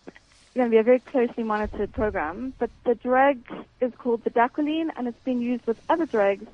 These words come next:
and it's been used very successfully with people who have a very big chance of dying. Uh, yeah, we have at least fifteen thousand people who get drug-resistant T B every year, and the treatment success rate,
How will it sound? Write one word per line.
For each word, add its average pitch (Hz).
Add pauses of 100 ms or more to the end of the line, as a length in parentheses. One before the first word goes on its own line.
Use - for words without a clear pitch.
and 220
it's -
been 240
used 233
very 226
successfully 214
with 190
people 214
who 208 (180)
have 226
a 208
very 190
big -
chance 190
of -
dying. 139 (580)
Uh, 220 (500)
yeah, 269
we 214
have 254
at 220
least 269 (140)
fifteen 254
thousand 220
people 196
who 202
get 196
drug-resistant 202
T 202
B 190
every 190
year, 214 (120)
and 226
the 214 (100)
treatment 254
success 214
rate, 185